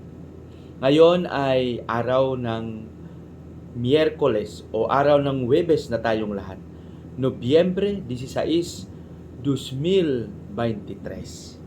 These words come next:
Ang ating pagninilay sa araw na ito, bago pa pala ng pagninilay, maraming salamat sa inyong lahat, sa mga sumusubaybay na nakikibahagi din sa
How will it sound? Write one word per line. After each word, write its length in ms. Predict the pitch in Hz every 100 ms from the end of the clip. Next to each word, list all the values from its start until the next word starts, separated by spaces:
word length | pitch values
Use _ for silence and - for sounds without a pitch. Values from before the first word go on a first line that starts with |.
| - - - - - - - - - -
Ang 80 | 170
ating 220 | - 220
pagninilay 520 | 208 180 185 180 170 170
sa 160 | 165 139
araw 160 | 139
na 120 | 135
ito, 480 | 180 208 123 143 185 - - - - - - - - - - - - - -
bago 280 | 92 107 107
pa 80 | 117 123
pala 240 | 127 127
ng 120 | 123
pagninilay, 560 | 123 127 135 190 175 131
maraming 360 | 147 120 120
salamat 400 | 123 131 123 127 127
sa 80 | 135
inyong 200 | 139 151
lahat, 280 | 165 139 160 - - - - - - -
sa 120 | - 135
mga 280 | 123 123
sumusubaybay 920 | 120 131 127 143 131 120 139 143 147 147
na 160 | 131 117
nakikibahagi 760 | - 123 113 113 117 120 123
din 280 | 123 143 143
sa 400 | 139 107 104 104